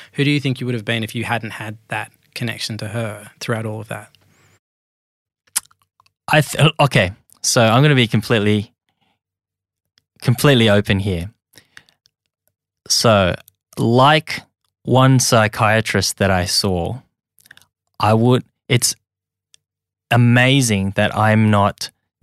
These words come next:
Speaker 2: dead, in jail, or a drug addict. And I think I would have been completely lost in either one of those three things if I didn't have my grandma to be my, um,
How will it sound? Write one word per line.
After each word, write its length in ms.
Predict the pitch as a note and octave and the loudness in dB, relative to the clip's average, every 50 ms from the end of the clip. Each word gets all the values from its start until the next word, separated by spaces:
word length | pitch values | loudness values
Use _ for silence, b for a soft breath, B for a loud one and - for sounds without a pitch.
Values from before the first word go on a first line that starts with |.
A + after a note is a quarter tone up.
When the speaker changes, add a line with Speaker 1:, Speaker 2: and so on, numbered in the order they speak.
| - G#2 | -10 -4
Speaker 2:
dead, 340 | A2 - A#2+ B2+ D3+ D#3+ E3 - _ _ _ _ _ _ _ _ _ _ | 0 2 2 2 2 0 -2 -10 _ _ _ _ _ _ _ _ _ _
in 240 | C3 C3 B2 A#2 G#2+ | 2 4 4 4 2
jail, 480 | - A#2+ A2+ A2+ A#2+ C3 D#3+ F#3 F#3+ - _ _ _ _ _ _ _ _ _ _ | 2 2 4 4 4 4 2 0 -2 -6 _ _ _ _ _ _ _ _ _ _
or 200 | A#2+ A#2 A#2 A2 | 2 4 4 4
a 100 | G2 G#2+ | 2 2
drug 300 | G#2+ - A2+ G#2+ G2+ G2 | 0 2 2 2 2 2
addict. 420 | G2 F2+ F2 F2 E2+ - - - - b b b b b b b b b b b b b _ _ _ - | 0 -2 -2 -6 -8 -10 -14 -16 -18 b b b b b b b b b b b b b _ _ _ 0
And 140 | A#2+ A#2 | 2 2
I 80 | A2+ A2+ | 2 2
think 220 | A2+ - D3 B2+ | 2 2 2 2
I 60 | C#3 B2 | 4 4
would 140 | B2 B2 | 4 4
have 80 | A#2 G#2 | 4 2
been 140 | A#2 A2+ G#2+ | 2 2 2
completely 460 | - A#2 G#2+ - - B2+ - A2 A2 | 2 0 0 2 0 2 2 2 2
lost 300 | G#2 G2 F#2+ F#2+ - - | 2 2 2 2 0 0
in 220 | - G#2 G#2 G#2 G2+ - _ - | 0 2 2 2 0 -2 _ 0
either 260 | A2 G#2 G#2 G2+ G2 | 0 2 2 2 2
one 200 | G2 G2 G2+ G#2 | 2 4 2 2
of 100 | G2 F2+ | 2 2
those 300 | F#2+ F#2+ F#2+ G2 - - | 2 2 2 2 0 -2
three 400 | - _ - - G#2 G2+ G#2 G#2 | -6 _ -6 -2 0 2 2 0
things 400 | - - G#2+ G2 F#2 F#2 F2+ - | 0 0 0 0 0 0 -2 -4
if 180 | - - - - | -4 -4 -2 0
I 100 | G#2 G2+ | 0 2
didn't 180 | G2+ A2 G#2 | 2 2 2
have 140 | G2 G#2 F#2+ | 2 2 0
my 140 | G2 F#2+ F#2 | 0 0 0
grandma 420 | F2+ G2+ G2 G2 G2+ G2 F#2+ F#2 F2+ | 0 0 0 0 0 0 0 -2 -2
to 120 | - - | -4 -4
be 160 | F#2 G2 F#2+ | -4 -2 -2
my, 320 | G2 F#2 F2+ F#2 F#2 F#2 F#2 | -2 -2 -2 -2 -2 -2 -2
um, 280 | F2+ F2+ F2 F2 F#2 | -2 -4 -4 -6 -8